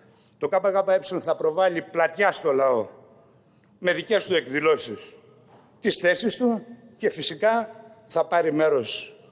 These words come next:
σε όποιες συζητήσεις κληθεί, προβάλλοντας την πραγματική ιστορία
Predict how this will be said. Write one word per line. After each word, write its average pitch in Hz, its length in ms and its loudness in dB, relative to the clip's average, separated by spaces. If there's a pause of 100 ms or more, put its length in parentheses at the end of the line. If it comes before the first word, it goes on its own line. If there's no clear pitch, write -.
(140)
σε - 160 -2
όποιες 185 380 2
συζητήσεις 131 600 -4
κληθεί, 196 420 -2 (580)
προβάλλοντας 175 680 2
την 156 120 -4
πραγματική 139 680 -2 (520)
ιστορία 143 600 0